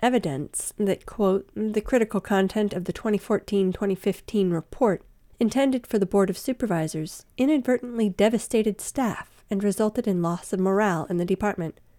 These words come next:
Employees still report a toxic work environment, due in large part to overwork caused by understaffing, which in turn is caused by difficulties in recruitment and retention.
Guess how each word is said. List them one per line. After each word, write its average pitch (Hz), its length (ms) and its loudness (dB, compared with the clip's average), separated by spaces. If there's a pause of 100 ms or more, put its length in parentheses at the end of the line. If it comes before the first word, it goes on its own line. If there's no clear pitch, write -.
(1200)
Employees 302 400 6
still 269 340 6
report 180 380 4
a - 40 -6
toxic - 440 -4
work 160 180 0
environment, 156 460 -2
due 214 120 8
in 208 120 6
large 185 280 2
part 190 220 0
to - 160 -4
overwork 196 640 4
caused 170 320 -2
by 151 100 0
understaffing, 214 640 0
which 240 180 0
in 254 120 0
turn 254 200 0
is 247 120 -4
caused 180 280 -2
by 202 100 2
difficulties 180 720 -2
in 180 120 -2
recruitment 233 500 -4
and 202 120 0
retention. 196 560 -4